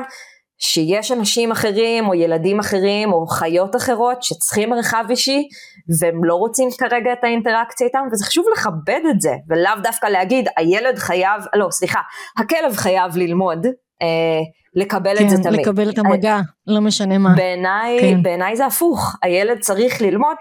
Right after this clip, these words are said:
Speaker 1: שלא תמיד אפשר לקבל את מה שהוא רוצה באותו רגע. אה, זה בעיניי הרבה יותר מלמד מסתם להביא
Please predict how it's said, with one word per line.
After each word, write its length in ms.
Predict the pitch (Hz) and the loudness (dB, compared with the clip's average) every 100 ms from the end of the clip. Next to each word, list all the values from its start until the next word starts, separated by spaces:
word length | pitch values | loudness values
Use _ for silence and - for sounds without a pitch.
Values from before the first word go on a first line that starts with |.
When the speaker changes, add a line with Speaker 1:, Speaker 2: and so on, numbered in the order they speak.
| - | -6
Speaker 1:
שלא 420 | - - 175 208 330 | -4 0 2 2 2
תמיד 360 | 370 302 180 143 - | 0 0 -2 -4 -4
אפשר 440 | 190 196 165 165 160 _ _ _ _ | -2 0 0 -2 -6 _ _ _ _
לקבל 400 | 180 185 185 175 | -4 -2 0 0
את 120 | 170 165 | -2 -4
מה 100 | 160 | -2
שהוא 200 | 180 160 | -2 0
רוצה 260 | 151 214 | -2 -2
באותו 380 | 170 143 143 131 | -2 -2 -2 -2
רגע. 200 | - - - - - - _ - | -2 -4 -6 -12 -20 -20 _ -6
אה, 380 | 147 147 143 143 143 | -4 -2 -2 -2 -2
זה 220 | 175 208 | 0 0
בעיניי 300 | 208 202 190 | -2 0 0
הרבה 200 | 180 196 | 0 0
יותר 200 | 190 196 | 0 0
מלמד 380 | 185 185 247 202 | 2 0 0 -2
מסתם 320 | 180 - 175 | -2 -2 0
להביא 280 | 170 160 | 0 0